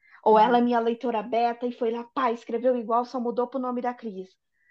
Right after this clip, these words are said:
Speaker 1: A gente também tem essa proteção. Por isso que a gente faz o contratinho com a beta, né?
Speaker 2: Uhum.
Speaker 1: Mesmo que verbal, com a, a diagramadora, justamente pra proteger. E assim, tente divulgar o menos possível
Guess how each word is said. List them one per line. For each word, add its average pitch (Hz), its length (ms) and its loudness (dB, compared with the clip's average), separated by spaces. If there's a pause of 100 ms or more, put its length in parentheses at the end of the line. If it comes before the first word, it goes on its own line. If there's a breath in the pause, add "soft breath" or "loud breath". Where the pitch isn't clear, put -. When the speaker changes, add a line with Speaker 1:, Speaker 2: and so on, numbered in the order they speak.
(200)
Speaker 1:
A 220 140 6
gente 240 280 0
também 247 260 4
tem 262 120 2
essa 262 140 0
proteção. 427 600 0 (280)
Por 262 140 6
isso 285 140 -4
que 440 60 2
a 415 60 4
gente 381 180 -4
faz 240 200 4
o 226 40 -2
contratinho 208 640 -4
com - 80 -4
a 247 60 0
beta, 208 580 2
né? 185 160 -2 (380)
Speaker 2:
Uhum. - 120 -10
Speaker 1:
Mesmo 208 300 4
que 190 120 -8
verbal, 196 720 2 (400 soft breath)
com 226 220 4
a, 196 520 4
a 202 120 0
diagramadora, 196 1160 -4 (680)
justamente 247 460 0
pra 262 80 -4
proteger. 247 600 -2
E 349 120 2
assim, - 440 -4
tente 370 320 -4
divulgar 269 480 2
o 220 40 -2
menos 220 300 -4
possível 277 520 -4